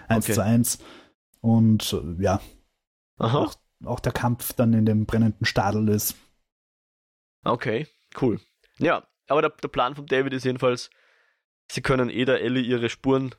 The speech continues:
Speaker 2: auch morgen noch, äh, nachverfolgen und ihr dann auflauern, wo auch immer sie sich dann versteckt hält. Ähm,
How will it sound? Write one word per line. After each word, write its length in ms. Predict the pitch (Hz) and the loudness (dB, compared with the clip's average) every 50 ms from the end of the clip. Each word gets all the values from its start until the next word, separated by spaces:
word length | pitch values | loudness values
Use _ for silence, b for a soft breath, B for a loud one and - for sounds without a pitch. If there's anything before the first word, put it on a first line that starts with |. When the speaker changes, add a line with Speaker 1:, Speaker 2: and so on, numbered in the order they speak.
| _ _ _ _ _ | _ _ _ _ _
Speaker 2:
auch 300 | _ - 113 117 - - | _ -2 -2 -2 -2 -4
morgen 320 | 123 113 113 120 123 127 123 | -2 0 0 0 0 -2 -6
noch, 320 | 120 120 120 - - _ _ _ _ _ | -6 -6 -8 -10 -18 _ _ _ _ _
äh, 360 | - 110 113 110 107 - - | 0 2 2 2 2 0 -4
nachverfolgen 720 | 120 113 107 110 - - 120 - - 117 113 113 113 107 | -4 -2 -2 -2 -4 -8 -14 -4 0 0 0 0 0 -4
und 240 | 101 107 107 - - - - - | -8 -8 -10 -12 -18 -20 -4 0
ihr 120 | 123 127 | 2 2
dann 120 | 123 113 | 2 2
auflauern, 580 | 73 92 110 113 - - 104 101 104 104 104 107 | 0 -2 -2 -2 0 0 0 2 2 0 -2 -2
wo 80 | 107 107 | -4 -4
auch 60 | 107 | -4
immer 200 | 104 113 110 107 | -4 -6 -6 -6
sie 120 | 104 104 | -6 -8
sich 180 | 104 110 104 - | -8 -8 -6 -4
dann 120 | - 101 | -6 -6
versteckt 400 | - - - - 107 - - - | -4 -6 -4 -4 -4 -4 -2 -4
hält. 240 | 110 101 113 - - b b b b b b b b b b b b _ _ _ _ _ _ _ _ _ _ | -2 -2 -2 -4 -10 b b b b b b b b b b b b _ _ _ _ _ _ _ _ _ _
Ähm, 540 | - 113 113 113 113 113 113 113 113 113 - | 0 0 2 2 0 -2 -4 -8 -10 -12 -14